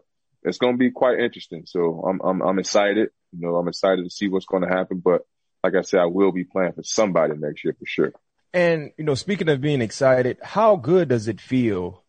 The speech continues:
Speaker 2: to hear, coming from a dirty rumor that surfaced last week, so many teams are already coming up with headlines, like the Cowboys. Uh, you know,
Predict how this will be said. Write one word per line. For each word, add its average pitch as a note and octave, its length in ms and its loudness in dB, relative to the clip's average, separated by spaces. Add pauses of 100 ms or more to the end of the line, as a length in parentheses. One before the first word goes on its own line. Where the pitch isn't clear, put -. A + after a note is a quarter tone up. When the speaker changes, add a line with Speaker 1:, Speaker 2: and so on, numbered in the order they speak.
(180)
Speaker 2:
to C#3 160 -2
hear, D3+ 500 0 (460)
coming A#3 240 2
from F3+ 240 0
a C3 80 0
dirty C3+ 300 -2
rumor C#3 340 -6
that A2+ 180 -2
surfaced A2+ 440 -4
last A#2 320 4
week, A#2 120 -6
so G#3+ 160 4
many G3 200 4
teams D3+ 360 2
are B2+ 220 6
already C3 220 4
coming C3+ 260 0
up A#2 80 2
with G2+ 140 -2
headlines, G2+ 460 0
like G2+ 160 -2
the G#2 60 -6
Cowboys. A2+ 680 0 (280)
Uh, G#2 300 2
you B2 80 0
know, G#2+ 240 2